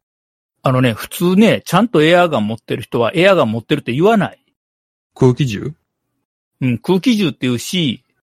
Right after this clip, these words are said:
Speaker 1: あの、エアライフルっていう。
Speaker 2: あー。
Speaker 1: エアライフルとかエアピストルっていうから。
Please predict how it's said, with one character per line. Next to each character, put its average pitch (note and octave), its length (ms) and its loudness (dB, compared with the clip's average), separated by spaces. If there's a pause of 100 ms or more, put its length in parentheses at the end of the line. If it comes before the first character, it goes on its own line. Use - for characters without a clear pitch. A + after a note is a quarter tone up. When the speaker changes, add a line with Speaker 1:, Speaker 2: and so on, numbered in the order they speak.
(260)
Speaker 1:
あ C3+ 180 -4
の、 A#2+ 220 -2
エ F3+ 140 4
ア G3 120 4
ラ F#3+ 160 4
イ F#3 60 2
フ C3 120 -4
ル A2+ 60 -6
っ - 20 -10
て - 160 -16
い G2 60 -12
う。 - 80 -20 (460)
Speaker 2:
あ G2+ 60 -6
ー。 G2 680 0
Speaker 1:
エ G3+ 60 4
ア G3 120 4
ラ F#3 180 2
イ D#3+ 40 0
フ C#3+ 100 -6
ル C#3 60 -12
と - 60 -12
か C#3 140 -4
エ E3+ 100 0
ア E3+ 100 2
ピ G3+ 140 -2
ス - 80 -8
ト C#3 140 -2
ル A2+ 60 -4
っ - 20 -20
て - 120 -14
い G#2+ 40 -10
う G2 40 -12
か F#2 120 -14
ら。 G2+ 280 -8